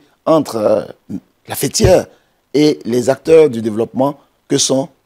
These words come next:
les institutions internationales et le gouvernement, sur les problématiques connues d'éducation, de la santé, de la gestion du foncier,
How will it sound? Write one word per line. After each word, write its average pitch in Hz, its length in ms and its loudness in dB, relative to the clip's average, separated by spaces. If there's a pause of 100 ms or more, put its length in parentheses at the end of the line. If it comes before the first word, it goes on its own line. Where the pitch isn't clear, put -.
(440)
les 120 140 -2
institutions 127 420 -2
internationales 110 760 -6 (480)
et 156 280 2 (240)
le 120 140 -2
gouvernement, 107 540 -4 (300)
sur 165 220 0
les 117 80 6
problématiques 123 520 -2
connues 143 400 -2 (280)
d'éducation, 120 760 -2
de 113 100 -4
la 120 120 -4
santé, 123 460 -2 (320)
de 113 180 -2
la 113 160 -2
gestion 143 320 -2
du 151 80 -4
foncier, 131 460 -4